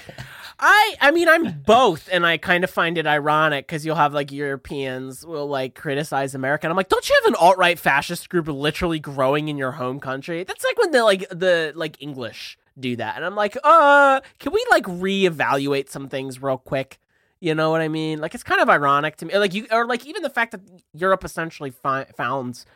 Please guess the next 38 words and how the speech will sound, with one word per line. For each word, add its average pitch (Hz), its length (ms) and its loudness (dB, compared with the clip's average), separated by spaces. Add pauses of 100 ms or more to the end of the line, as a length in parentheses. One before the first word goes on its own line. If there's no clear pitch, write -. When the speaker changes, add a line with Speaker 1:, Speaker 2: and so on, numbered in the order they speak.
(160)
Speaker 2:
the 147 80 -4
United 127 320 0
States 131 300 -8
and 107 80 -18
starts 123 340 -12
all 104 60 -18
these 104 120 -20
problems. 101 440 -18
So - 160 -14
really, 381 220 -10
whose 127 160 -14
fault 95 260 -14
is 139 100 -20
it? 156 80 -20
Speaker 1:
Yeah, 156 800 0
yeah. 160 340 0
I 202 100 -4
mean, 214 440 -8 (1200)
you 226 140 -8
know, 208 100 -10
th-, 170 280 -12
th-, 220 220 -2
this 220 280 -6
is, 196 300 -8
this 196 180 -6
is 180 120 -6
a 160 60 -2
whole 165 240 -4
other 156 180 -6
conversation 131 680 -10
for 120 160 -12
another 110 360 -8
day, 107 200 -6
but 131 140 -8
it 165 120 -10
is 185 180 -8
very 147 840 -4
difficult 135 840 -8